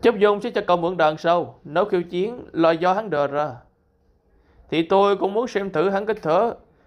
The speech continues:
vô lại tới mức nào. Được, quá tuyệt vời. Đàn một bài nữa đi. Không hổ là quán quân cả nước. <laughs> Hừ, tên nhóc, tới mày rồi.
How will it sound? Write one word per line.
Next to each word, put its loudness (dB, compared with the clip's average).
vô 4
lại 2
tới -6
mức -10
nào. -4
Được, -4
quá 2
tuyệt -8
vời. -2
Đàn 2
một -6
bài 2
nữa -4
đi. -2
Không 0
hổ 4
là 4
quán 2
quân -2
cả 0
nước. -6
<laughs> -20
Hừ, -4
tên 4
nhóc, 0
tới 2
mày 2
rồi. -2